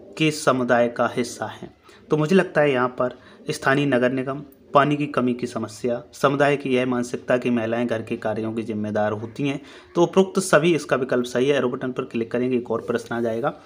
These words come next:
हमें जो बच्चे स्कूल नहीं जाते,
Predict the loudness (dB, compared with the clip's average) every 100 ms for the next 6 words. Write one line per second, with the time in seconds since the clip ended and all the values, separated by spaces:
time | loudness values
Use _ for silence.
0 | -20 2 4 4 4 2 2 0 -2 -2
1 | -4 -4 -2 -2 -2 -2 0 -2 -2 -4
2 | -6